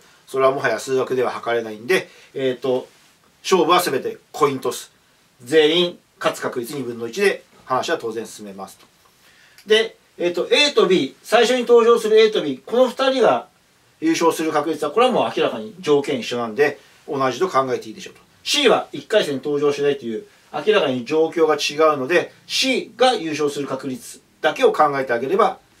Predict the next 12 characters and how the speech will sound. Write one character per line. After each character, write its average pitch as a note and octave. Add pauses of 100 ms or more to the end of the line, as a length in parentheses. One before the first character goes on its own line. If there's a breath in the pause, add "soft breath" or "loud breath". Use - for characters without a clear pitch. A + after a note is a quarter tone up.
(440 soft breath)
え A#2+
ー A#2
と、 B2 (140)
残 D3+
り F3
A D#3+
と C#3
B B2+
は、 G3+ (600)
え -
ー B2
と、 A#2+